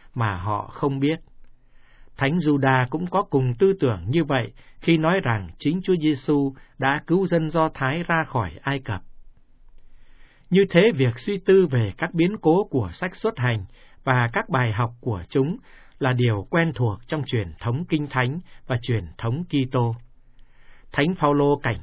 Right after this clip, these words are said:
cáo tín hữu thời giáo hội khai sinh, cũng như Kitô hữu thuộc mọi thời đại, đừng có cung cách hành xử cứng đầu, không tin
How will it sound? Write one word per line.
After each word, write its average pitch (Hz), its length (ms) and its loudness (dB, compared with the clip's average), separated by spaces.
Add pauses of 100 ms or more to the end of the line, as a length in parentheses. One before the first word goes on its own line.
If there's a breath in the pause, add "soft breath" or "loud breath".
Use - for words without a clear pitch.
(100)
cáo 135 280 0
tín 175 160 2
hữu 175 260 0
thời 131 240 0
giáo 165 200 0
hội 147 240 -2
khai 180 240 0
sinh, 180 280 2 (440 soft breath)
cũng 175 220 0
như 156 220 4
Kitô 170 400 2
hữu 156 320 2
thuộc 135 200 0
mọi 131 300 0
thời 131 200 0
đại, 120 280 0 (460 soft breath)
đừng 143 260 4
có 156 260 2
cung 196 200 2
cách 220 220 -2
hành 120 280 0
xử 98 400 -4
cứng 202 240 0
đầu, 113 340 0
không 156 300 -4
tin 147 340 0